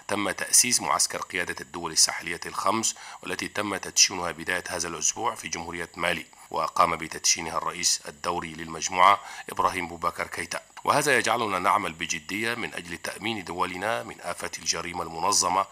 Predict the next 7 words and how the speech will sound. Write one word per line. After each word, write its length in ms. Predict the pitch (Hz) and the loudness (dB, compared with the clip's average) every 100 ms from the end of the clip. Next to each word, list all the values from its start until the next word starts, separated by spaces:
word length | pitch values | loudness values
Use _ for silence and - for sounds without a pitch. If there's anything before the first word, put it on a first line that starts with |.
| - - | -8 -6
المتمثلة 680 | 80 80 78 78 78 - 80 | -4 -4 -6 0 2 2 0
في 120 | - | -8
الإرهاب 480 | 71 80 - 98 107 - - - - | -12 -12 -2 0 0 -4 -18 -14 -2
والتهريب، 800 | 85 82 - 82 80 101 123 - - | 0 0 -2 -4 -4 -8 -10 -14 -8
وهذا 320 | 85 92 90 | 0 0 2
سبب 480 | 85 107 90 87 82 | 2 2 0 -4 0
شلل 480 | - 92 107 98 | 0 0 -2 -6